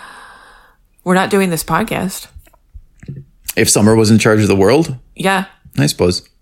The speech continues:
Speaker 2: Well, no, I mean, I guess that would just mean that the show that we were watching would be different.
Speaker 1: Yeah.
Speaker 2: Because we don't actually live in the world of the O C.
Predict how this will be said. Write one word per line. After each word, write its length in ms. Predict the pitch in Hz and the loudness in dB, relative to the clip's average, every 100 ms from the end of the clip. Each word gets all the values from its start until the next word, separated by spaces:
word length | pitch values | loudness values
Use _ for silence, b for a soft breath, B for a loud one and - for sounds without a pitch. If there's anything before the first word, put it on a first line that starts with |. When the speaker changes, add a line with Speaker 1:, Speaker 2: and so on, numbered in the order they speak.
| _ _ _ _ - - _ - B B B | _ _ _ _ -20 -20 _ -20 B B B
Speaker 2:
Well, 180 | 165 156 | 2 4
no, 120 | 147 | 4
I 100 | 127 | 4
mean, 120 | 127 | 2
I 140 | 123 117 | 4 2
guess 420 | 123 117 - - | 2 2 0 -2
that 160 | 127 135 | 0 2
would 80 | 117 | 4
just 200 | 120 117 | 2 4
mean 200 | 117 107 | 4 6
that 160 | 98 | 4
the 80 | 80 | 2
show 320 | - 139 117 | 2 2 4
that 100 | 104 | 2
we 140 | 85 87 | 2 4
were 80 | 87 | 4
watching 400 | 92 90 95 87 | 2 2 0 0
would 160 | 87 | 0
be 100 | 87 | 0
different. 480 | 85 90 85 78 - 185 | -2 -4 -4 -6 -6 -4
Speaker 1:
Yeah. 320 | 165 156 156 B B B B B | -2 -2 -6 B B B B B
Speaker 2:
Because 260 | 160 147 113 | 2 4 4
we 80 | 131 | 4
don't 200 | 123 120 | 4 4
actually 520 | 113 110 117 101 98 | 2 2 2 4 4
live 380 | 92 104 101 90 | 2 0 2 2
in 160 | 95 | 2
the 100 | 92 | 2
world 340 | 90 92 90 87 | 2 0 0 0
of 160 | 90 90 | -2 0
the 120 | 85 | 0
O 120 | 85 | 0
C. 340 | - - - | -2 -4 -6